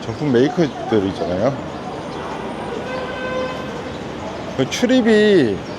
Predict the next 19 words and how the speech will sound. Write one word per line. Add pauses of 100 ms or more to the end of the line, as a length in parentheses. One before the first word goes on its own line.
(120)
일반
저처럼
반바지
입고
이렇게
출입
안
되세요, (100)
여기. (3250)
이런
매장은
헤르메스는
얼마인지
모르겠다,
제가. (1160)
헤르메스는
얼마인지를
모르겠어요,
이런데.